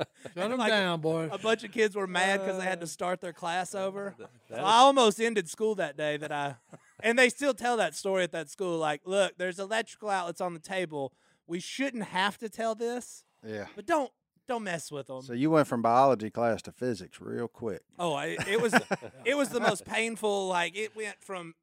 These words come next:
Speaker 2: I could feel it surging through my body.
Speaker 1: Did you
Speaker 4: Mm-hmm.
Speaker 1: learn anything from that experience?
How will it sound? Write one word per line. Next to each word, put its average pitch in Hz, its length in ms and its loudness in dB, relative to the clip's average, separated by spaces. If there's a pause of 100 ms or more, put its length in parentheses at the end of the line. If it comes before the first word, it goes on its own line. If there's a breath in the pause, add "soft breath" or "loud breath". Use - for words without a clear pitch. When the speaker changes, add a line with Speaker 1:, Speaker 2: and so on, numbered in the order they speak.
(300)
Speaker 2:
I 208 40 -2
could 190 200 -8
feel 254 380 -8
it 170 160 -10
surging 196 720 -6
through 180 240 -10
my 151 120 -8
body. 135 380 -12
Speaker 1:
Did 147 200 -6
you 147 120 -8
Speaker 4:
Mm-hmm. 147 100 -6
Speaker 1:
learn 180 280 -2
anything 175 440 -4
from 165 200 -10
that 160 180 -4
experience? 170 500 -12